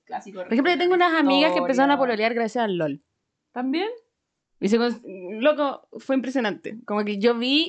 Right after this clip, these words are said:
Speaker 2: y, y se consiguieron pololo en, pololo en cuarentena porque estaban jugando lol con un-, unos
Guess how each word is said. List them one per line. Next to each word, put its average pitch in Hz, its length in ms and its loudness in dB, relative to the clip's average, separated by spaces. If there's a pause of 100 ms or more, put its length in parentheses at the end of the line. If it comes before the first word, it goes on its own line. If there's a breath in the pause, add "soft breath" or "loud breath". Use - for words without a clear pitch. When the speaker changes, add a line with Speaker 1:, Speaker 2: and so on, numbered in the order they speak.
Speaker 2:
y, 220 360 -10
y 233 240 0
se 254 100 2
consiguieron 240 380 2
pololo 269 240 4
en, 277 140 -2 (180)
pololo 226 260 2
en 262 100 2
cuarentena 220 520 0
porque 233 160 0
estaban 208 280 -4
jugando 202 540 -2
lol 202 400 2
con 214 220 -6
un-, 202 180 -6
unos 196 320 0